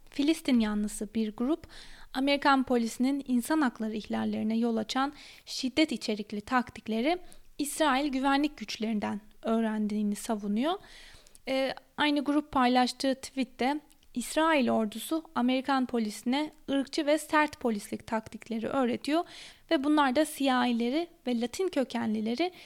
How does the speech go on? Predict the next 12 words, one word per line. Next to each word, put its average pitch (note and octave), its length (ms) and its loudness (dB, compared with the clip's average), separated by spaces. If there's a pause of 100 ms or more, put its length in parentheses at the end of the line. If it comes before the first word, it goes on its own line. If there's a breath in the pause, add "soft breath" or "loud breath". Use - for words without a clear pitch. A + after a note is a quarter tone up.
(140 loud breath)
sistematik D4+ 720 -2
bir A#3 100 0
şekilde A#3+ 560 -4 (180)
hedef D#4 420 2
alıyor." B3 340 0 (360 loud breath)
Son D4+ 220 2
zamanlarda B3 800 4 (440 loud breath)
George C4 320 2
Floyd C#4+ 360 0 (100)
ve B3+ 140 0
Ahmet B3+ 460 -2
Arbery'nin A#3 760 0